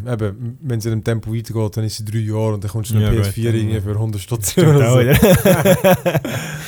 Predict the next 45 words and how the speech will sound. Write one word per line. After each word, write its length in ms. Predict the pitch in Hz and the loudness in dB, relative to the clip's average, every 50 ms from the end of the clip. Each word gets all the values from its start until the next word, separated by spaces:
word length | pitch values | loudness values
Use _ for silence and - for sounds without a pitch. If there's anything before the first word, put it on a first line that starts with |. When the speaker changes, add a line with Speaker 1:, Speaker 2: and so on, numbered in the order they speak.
| - - 123 | -10 -4 -2
Speaker 2:
<laughs> 0 | |
Oder 140 | 131 139 | 0 0
es 140 | 147 143 - | 0 -2 -2
kommt 240 | - 151 156 151 151 | -2 -2 -2 0 0
dann 200 | 151 151 151 143 | 2 2 2 2
als, 300 | 139 135 139 139 131 - | 2 2 0 0 -2 -2
äh, 120 | 139 135 | -2 0
Launch-Titel 640 | 127 123 120 131 147 147 - - 131 127 131 - 113 | 0 0 0 0 0 -2 -2 -2 -4 -4 -2 -2 -4
für 180 | 110 - 120 117 | -2 -2 -2 -4
P 260 | - _ - - 113 | -4 _ -8 -4 -4
S 120 | 113 104 - | -4 -4 -4
fünf. 460 | - - 143 120 107 - - 165 - | -4 0 0 0 0 2 0 0 2
Speaker 1:
<laughs> 0 | |
Ja, 260 | 143 160 139 - 151 143 | 2 2 2 2 0 0
genau, 440 | 127 131 123 110 110 110 110 107 | 0 -2 -2 -2 -2 -4 -4 -6
das 140 | 104 107 104 | -6 -8 -10
ist 100 | - - | -8 -8
auch 60 | 107 | -8
nicht 140 | 104 104 107 107 | -8 -6 -8 -6
auszuschliessen. 520 | 104 - 104 - 110 127 127 - - 101 - | -6 -6 -6 -4 -2 -2 -2 -2 -4 -10 -16
Speaker 2:
<laughs> 60 | _ _ - - - - - - - - - - - - | _ _ -20 -20 -20 -20 -20 -20 -20 -20 -20 -20 -14 -10
Ja. 220 | 104 101 104 98 98 - _ _ _ - - - - - - - | -8 -6 -6 -6 -8 -12 _ _ _ -20 -20 -20 -20 -20 -12 -4
Speaker 1:
Äh, 220 | 127 131 135 131 131 | -2 0 2 2 2
nein, 200 | 139 160 190 185 | 2 2 0 0
das 140 | 180 160 | -2 -2
ist 80 | 156 151 | -2 0
eigentlich 160 | 160 143 117 | 0 0 0
schon 120 | - 135 127 | 0 -2 -2
alles, 180 | 127 131 127 | -2 -2 -2
was 60 | 131 127 | -4 -6
ich 80 | 117 - | -6 -4
da 80 | 123 | -4
aufgeschrieben 340 | 123 127 123 - - 117 117 | -6 -6 -6 -8 -8 -6 -4
habe 180 | 117 120 120 120 | -4 -4 -4 -6
an 80 | 117 113 | -6 -4
News. 420 | 113 113 117 123 120 117 - - 120 | -4 -4 -2 -4 -4 -6 -8 -8 -6
Ähm, 540 | 113 110 110 107 107 107 107 107 104 101 98 - | -4 -4 -4 -4 -4 -4 -6 -6 -8 -8 -10 -12
so 160 | - - 113 | -10 -10 -8
viel 80 | 101 107 | -6 -6
mehr 240 | 104 104 101 101 101 | -4 -4 -4 -4 -4
ist 100 | 98 107 | -4 -4
eigentlich 220 | 101 98 104 - - - _ _ | -6 -6 -6 -8 -10 -16 _ _
nicht 180 | - 110 107 - | -12 -12 -10 -8
passiert. 420 | - - - - 101 98 _ - _ _ _ _ _ _ _ _ _ _ _ _ _ _ - - - | -8 -8 -6 -6 -8 -8 _ -18 _ _ _ _ _ _ _ _ _ _ _ _ _ _ -20 -8 0
Ja, 280 | 135 143 170 214 226 | 2 2 4 2 2